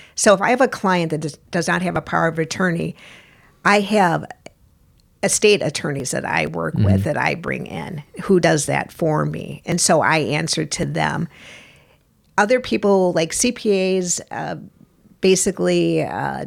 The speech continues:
Speaker 1: anybody who has fiduciary insurance will take on that responsibility as
Speaker 2: Mm-hmm.
Speaker 1: power of attorney. I just decided that I would rather,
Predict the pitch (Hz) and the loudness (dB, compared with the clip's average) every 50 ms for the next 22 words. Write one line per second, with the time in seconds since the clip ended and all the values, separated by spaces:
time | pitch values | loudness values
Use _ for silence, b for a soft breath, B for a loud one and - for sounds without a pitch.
0 | - - - - 196 202 208 202 226 214 196 196 185 180 165 - - 175 165 156 | -12 -12 -6 0 2 2 4 4 4 4 4 4 4 4 2 2 0 -2 0 2
1 | 175 170 - - 175 160 147 147 143 139 143 156 151 - - 160 147 143 135 123 | 2 2 2 2 0 0 0 -2 -2 -2 -4 -4 -2 -2 -2 -2 -4 -4 -6 -8
2 | 131 - - - - 190 175 165 160 - 196 180 160 156 175 170 151 151 156 156 | -8 -8 -8 -6 -4 0 0 0 0 2 2 0 2 2 0 0 0 0 0 -2
3 | 156 165 - - 165 160 - - - 147 151 151 - - 156 165 143 139 156 156 | -4 -4 -6 -6 -4 -4 -4 -2 -2 -2 -2 -2 -4 -4 -4 -4 -6 -6 -4 -6
4 | 151 147 147 - - - 170 143 110 104 - - 147 151 147 151 156 143 - - | -6 -6 -6 -8 -6 -2 2 4 4 6 6 4 4 0 -2 -4 -8 -10 -8 -8
5 | 156 143 - - 123 - B B B B B B B B B B _ - - 202 | -8 -8 -6 -8 -10 -10 B B B B B B B B B B _ 0 2 2
6 | 214 202 208 196 - - 185 170 - - 170 156 151 156 160 165 - 147 143 143 | 4 4 2 2 2 2 0 0 2 2 0 0 0 -2 -4 -4 -2 -2 -2 -2
7 | - - - 170 170 156 165 156 135 - _ - - _ _ - - 175 160 165 | -2 -2 -2 0 0 0 -2 -4 -6 -10 _ -20 -20 _ _ -4 -2 -2 0 2
8 | 175 170 165 170 170 165 165 160 170 - | 2 2 2 2 0 -2 -2 -2 -4 -6